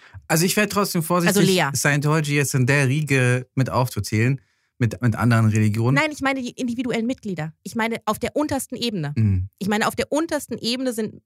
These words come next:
Speaker 2: sind Leute, Leute, die sozusagen in ein System reingerutscht sind.
Speaker 1: Ich muss aber ohnehin als Mann der Wissenschaft fragen, woher hat denn Lea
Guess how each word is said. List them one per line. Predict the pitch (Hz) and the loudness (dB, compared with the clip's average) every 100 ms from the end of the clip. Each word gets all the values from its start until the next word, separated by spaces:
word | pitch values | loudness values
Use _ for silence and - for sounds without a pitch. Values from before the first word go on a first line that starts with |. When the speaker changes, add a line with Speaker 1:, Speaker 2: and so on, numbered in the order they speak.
| - | -8
Speaker 2:
sind | 208 233 226 _ | -4 -4 -6 _
Leute, | 202 196 208 220 220 202 196 - _ | -4 0 0 -2 -2 0 -2 -6 _
Leute, | - 202 196 233 247 240 | -6 -2 0 -2 -2 -6
die | 202 208 208 | -4 -6 -4
sozusagen | 208 202 - 190 185 185 202 | -4 -6 -8 -4 0 0 -2
in | - | -4
ein | - 190 | -2 -2
System | 196 - 190 | -4 -2 -2
reingerutscht | 165 151 156 151 - - | 0 -2 -2 -6 -8 -10
sind. | 113 - - - - - - | -10 -12 -18 -20 -20 -16 -4
Speaker 1:
Ich | 147 | 0
muss | 185 214 | 2 4
aber | 180 160 151 | 2 2 2
ohnehin | 165 151 160 185 180 - _ | 2 4 4 2 0 -8 _
als | 127 120 - - - _ - | 0 2 -2 -8 -14 _ 0
Mann | 139 151 | 2 4
der | 123 | 2
Wissenschaft | 160 165 160 147 156 - - _ _ | 0 0 2 2 0 -6 -20 _ _
fragen, | - 135 139 160 156 151 151 _ _ _ _ - | -2 2 2 2 2 0 -2 _ _ _ _ -4
woher | 123 131 185 202 175 170 151 | -2 2 2 4 2 2 2
hat | 170 | 0
denn | 175 156 | 2 2
Lea | 139 156 151 | 4 2 0